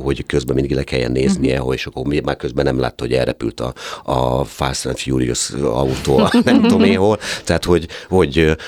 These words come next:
Speaker 1: ö, moziban egyértelműen, és, és,
Speaker 2: Tehát
Speaker 1: ö,
Speaker 2: ezek friss számok, vagy nem számok, csak hogy
Speaker 1: igen,
Speaker 2: ezek
Speaker 1: ezek
Speaker 2: friss infóid?
Speaker 1: egy vagy két évvel ezelőtt
Speaker 2: De
Speaker 1: készült
Speaker 2: érdekes.
Speaker 1: egy ilyen, egy ilyen nagyon komoly kutatás, ami
Speaker 2: Aha.
Speaker 1: ezeket így, ö, szondázt, és ez a streamingre is érvényes.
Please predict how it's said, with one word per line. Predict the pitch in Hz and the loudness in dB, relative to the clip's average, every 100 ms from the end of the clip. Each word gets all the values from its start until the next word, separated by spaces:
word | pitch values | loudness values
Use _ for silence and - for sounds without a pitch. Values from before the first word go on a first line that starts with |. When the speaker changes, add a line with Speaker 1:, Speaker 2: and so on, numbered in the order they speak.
| - | -8
Speaker 1:
ö, | - 76 80 76 | 0 2 2 0
moziban | 95 92 85 73 | 0 2 2 0
egyértelműen, | 73 87 107 110 - 113 110 113 104 | 0 2 4 4 4 2 4 4 2
és, | 101 - | 0 -2
és, | 98 101 95 | -2 0 2
Speaker 2:
Tehát | - | 2
Speaker 1:
ö, | 196 | 4
Speaker 2:
ezek | 196 | 2
friss | - 165 175 | 2 0 2
számok, | - 165 196 196 | 2 0 2 0
vagy | 185 170 | 2 2
nem | 175 151 | 0 -2
számok, | - - 165 - | -2 0 0 2
csak | 180 | 0
hogy | - | 4
Speaker 1:
igen, | 151 | 4
Speaker 2:
ezek | 175 170 | 4 4
Speaker 1:
ezek | - | 4
Speaker 2:
friss | 185 190 | 2 2
infóid? | 110 107 208 175 104 95 | 4 4 4 4 2 0
Speaker 1:
egy | 113 101 | 2 2
vagy | 80 - | 2 0
két | 87 - | 0 0
évvel | 71 | -2
ezelőtt | 69 67 - | 0 0 2
Speaker 2:
De | 208 | 4
Speaker 1:
készült | 180 180 | 2 2
Speaker 2:
érdekes. | - 180 | 2 2
Speaker 1:
egy | - | 0
ilyen, | 143 139 - | 0 -2 -4
egy | 71 65 | -4 -2
ilyen | 71 | 0
nagyon | 69 65 65 | 0 -2 -2
komoly | 64 67 64 62 | -4 -4 -4 -6
kutatás, | 60 - - 62 - | -8 -10 -10 -8 -2
ami | - | 4
Speaker 2:
Aha. | 180 | 4
Speaker 1:
ezeket | 202 202 - | 4 0 -4
így, | - - - - - | -8 -10 -12 -14 -10
ö, | 78 73 | -4 -2
szondázt, | 73 90 101 110 | 2 2 2 2
és | 101 | 0
ez | 90 | 0
a | 90 | 0
streamingre | - - 64 62 - - | -2 -4 -6 -4 -4 -6
is | - | -6
érvényes. | - - - - 60 - - | -8 -8 -8 -8 -8 -8 -12